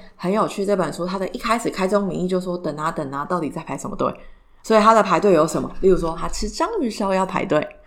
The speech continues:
哦，是吧？吃章鱼烧要排队。还有什么事情要排队呢？例如说可能他想要吃甜甜圈要排队。诶，有可能。你们家去买东西要不要排队？要。好。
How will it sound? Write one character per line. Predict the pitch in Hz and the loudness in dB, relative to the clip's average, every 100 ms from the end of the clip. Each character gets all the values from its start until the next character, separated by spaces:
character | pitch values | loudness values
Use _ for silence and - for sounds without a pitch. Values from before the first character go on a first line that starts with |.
| - | 0
哦， | 143 | 0
是 | 143 156 | 2 0
吧？ | 135 - | -2 -4
吃 | - 156 | -4 0
章 | 160 | 0
鱼 | 147 | 0
烧 | 135 | 0
要 | 135 | 0
排 | 165 156 | 0 -4
队。 | - - - - - | -4 -8 -8 -10 6
还 | 320 | 8
有 | |
什 | 359 | 8
么 | 226 | 8
事 | 202 254 | 6 2
情 | 196 | 2
要 | 185 196 | 4 4
排 | 185 139 | 4 0
队 | 139 170 | 2 0
呢？ | 135 147 | -2 2
例 | 202 | 4
如 | 196 185 | 4 4
说 | 185 185 185 | 4 4 4
可 | 185 - 190 | 0 0 2
能 | 170 160 156 156 170 - - - - | 2 -2 -2 -2 -4 -6 -12 -20 -14
他 | - 202 | -4 -2
想 | 202 143 | -2 -2
要 | 175 | -2
吃 | 190 | -2
甜 | 190 175 | -4 -4
甜 | 160 147 | -6 -10
圈 | - 151 | -10 -8
要 | 73 - | -8 -8
排 | - - | -10 -10
队。 | 62 - - - | -8 -8 -10 -2
诶， | 196 554 - - _ | 0 0 -2 -20 _
有 | - 175 | -2 0
可 | 190 170 | 2 -2
能。 | 143 139 156 - - | -2 -6 -10 -18 -14
你 | - | -4
们 | 175 185 | -2 6
家 | 208 | 8
去 | 220 | 8
买 | 202 135 | 4 2
东 | 147 | 0
西 | 160 | 0
要 | 151 | 0
不 | 151 | 0
要 | |
排 | 151 143 | 0 -4
队？ | - 117 - _ _ - | -6 -8 -8 _ _ -6
要。 | 139 131 - - - | -2 -2 -4 -20 -20
好。 | - - | -18 -18